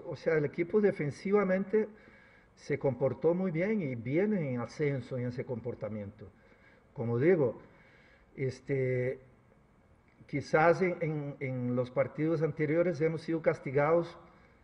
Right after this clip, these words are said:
eh, con que el rival tiene una op-, una opción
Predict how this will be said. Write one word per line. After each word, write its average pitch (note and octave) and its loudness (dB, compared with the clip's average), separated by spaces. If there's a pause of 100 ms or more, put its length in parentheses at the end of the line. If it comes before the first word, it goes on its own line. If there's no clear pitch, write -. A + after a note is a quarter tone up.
(260)
eh, A#2+ -4 (640)
con C3 0 (1200)
que D3+ -6
el B2+ -6
rival D3 -2
tiene E3 2 (680)
una F3+ 6
op-, F3 4
una E3+ 2
opción G3+ 2